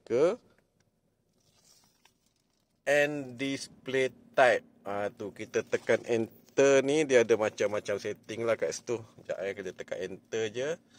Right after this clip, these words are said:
Ha, dia ada eco. Kita scroll ke bawah. Dia ada standard, dia off. Okey, kalau untuk nampakkan kita punya driving tadi tu,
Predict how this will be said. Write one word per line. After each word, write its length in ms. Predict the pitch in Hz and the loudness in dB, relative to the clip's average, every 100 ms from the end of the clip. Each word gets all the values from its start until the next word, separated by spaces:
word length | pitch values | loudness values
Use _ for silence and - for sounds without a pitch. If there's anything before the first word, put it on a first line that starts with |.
| _ _ _ _ - | _ _ _ _ -14
Ha, 160 | 73 80 | -12 -10
dia 80 | |
ada 140 | 85 - | -10 -12
eco. 560 | 90 _ 127 143 190 - _ _ | -18 _ -8 -6 -6 -10 _ _
Kita 160 | - 82 | -14 -14
scroll 400 | - 90 90 76 | -12 -8 -8 -8
ke 80 | |
bawah. 480 | 90 92 107 143 180 _ _ _ _ _ | -4 -2 2 0 0 _ _ _ _ _
Dia 160 | 82 80 | -8 -6
ada 80 | |
standard, 800 | 92 - 98 95 98 117 131 143 - | -8 -4 -2 -2 -4 -2 0 0 -4
dia 160 | 90 98 104 | -6 -4 0
off. 240 | 101 - - | -2 -2 -8
Okey, 240 | - 101 | -8 -6
kalau 240 | 95 104 117 | -4 -2 -4
untuk 320 | 123 127 117 | -6 -4 -2
nampakkan 880 | 123 127 - 139 - - 131 123 - | -4 -4 0 2 2 0 2 2 -4
kita 240 | 127 120 | -8 -6
punya 240 | 120 120 | -4 -4
driving 880 | 113 117 113 117 120 127 120 117 117 | -2 2 2 2 -2 -2 -2 -2 -2
tadi 320 | 113 117 120 | 0 0 0
tu, 160 | 135 | -2